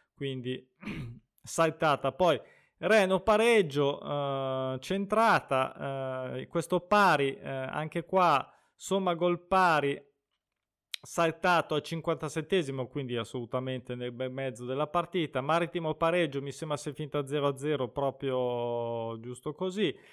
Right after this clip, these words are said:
E poi questo, diciamo, di bello, ecco, questo over uno e mezzo dato a uno e sessantuno fra il Lamia e il Panathinaikos, un, un over uno e mezzo, avevo detto io, tra virgolette,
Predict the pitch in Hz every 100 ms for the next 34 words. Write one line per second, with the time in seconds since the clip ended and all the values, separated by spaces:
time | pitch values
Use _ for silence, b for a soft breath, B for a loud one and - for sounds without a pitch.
0 | B B B - 214 214 240 190 - 175
1 | - - 156 151 147 151 175 170 175 196
2 | 165 180 165 151 156 135 156 - 151 156
3 | 160 160 156 139 165 170 160 160 165 165
4 | 135 131 127 160 156 147 147 170 160 -
5 | 147 - 160 151 170 156 143 147 147 -
6 | 143 151 156 151 151 143 131 b b b
7 | b 160 160 160 151 - 160 156 151 156
8 | 160 156 147 139 147 143 - 139 131 135
9 | 147 151 156 160 170 165 160 160 160 160
10 | 170 165 127 131 135 143 151 151 - -
11 | 127 156 156 135 131 123 120 117 113 113
12 | 110 107 110 - 131 - 123 127 131 131
13 | 143 147 143 131 127